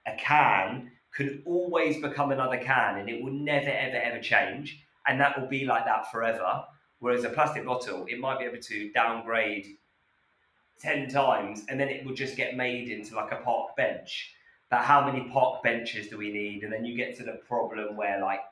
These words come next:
it can, you know, mi-, with microplastics where, you know, if it's in tires or on roads and all these things, it's like, how do you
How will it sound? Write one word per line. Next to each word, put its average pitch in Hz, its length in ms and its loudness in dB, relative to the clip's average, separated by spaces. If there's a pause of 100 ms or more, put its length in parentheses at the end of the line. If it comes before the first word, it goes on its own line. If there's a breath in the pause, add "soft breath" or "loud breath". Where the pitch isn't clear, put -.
it 127 220 -12
can, 107 240 -14 (380 soft breath)
you 113 80 -8
know, 98 200 -2
mi-, 120 320 -2
with 113 80 -12
microplastics 113 1040 -4
where, 98 400 2 (580)
you 117 80 -12
know, 107 260 2
if 135 140 -6
it's 120 160 -6
in 107 160 -10
tires 139 580 4
or 113 200 -2
on 110 80 -8
roads 139 540 2
and 123 100 -10
all 151 160 -4
these 135 300 -4
things, 127 420 -2
it's - 160 -14
like, 110 200 -2
how 123 480 -2
do 123 120 -10
you 120 420 -6